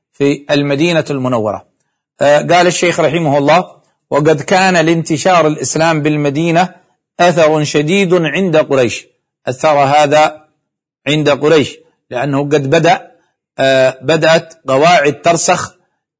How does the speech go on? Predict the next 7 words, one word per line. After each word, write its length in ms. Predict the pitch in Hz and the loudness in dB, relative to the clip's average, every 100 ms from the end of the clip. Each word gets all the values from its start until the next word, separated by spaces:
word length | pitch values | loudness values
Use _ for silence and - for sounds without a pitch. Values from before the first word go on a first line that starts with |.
| 139 | -2
للمسلمين، 1080 | 156 170 160 139 143 143 - 147 156 113 | 0 0 -2 -4 -2 -4 -4 -2 -2 -4
وبدأ 360 | 98 131 156 151 | -4 -2 0 0
التمكين 640 | - 175 165 160 175 175 | -2 -2 -2 -2 -2 -2
في 180 | 170 - | -4 -4
المدينة 560 | 151 156 151 175 170 165 _ _ | -2 0 0 0 0 -4 _ _
بدأ 320 | - 156 165 156 | -4 0 0 0
للمسلمين، 760 | 147 143 135 135 139 131 101 | -2 -2 -4 -4 -2 -2 -4